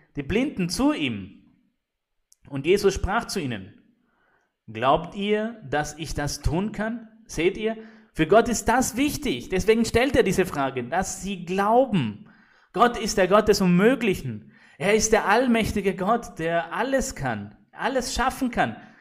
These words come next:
Und das ist wichtig, dass sie nicht zweifeln, dass sie Gott nicht begrenzen,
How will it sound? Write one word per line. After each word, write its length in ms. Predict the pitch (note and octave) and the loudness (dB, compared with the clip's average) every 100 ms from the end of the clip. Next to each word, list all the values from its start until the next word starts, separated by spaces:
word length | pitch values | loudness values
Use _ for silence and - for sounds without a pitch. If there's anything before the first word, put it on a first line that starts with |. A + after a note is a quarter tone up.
| _ _ _ _ _ _ _ _ - | _ _ _ _ _ _ _ _ -4
Und 160 | E3+ | 0
das 140 | G#3+ A#3 | 2 2
ist 140 | G3 | 0
wichtig, 260 | C4 B3 G#3 | 0 0 0
dass 160 | G3 | 0
sie 80 | G#3 | 2
nicht 300 | G3+ G#3+ - | 2 0 -2
zweifeln, 420 | E3+ G#3+ B3+ G#3+ | 2 4 4 2
dass 140 | F#3 - | 0 0
sie 100 | F3 | -2
Gott 280 | F#3 G3+ | -2 -2
nicht 180 | G#3 - | -4 0
begrenzen, 880 | F3+ - D3+ F3+ A#3 B3+ - F3+ A#2+ | 0 2 -2 0 0 -2 -6 -6 -8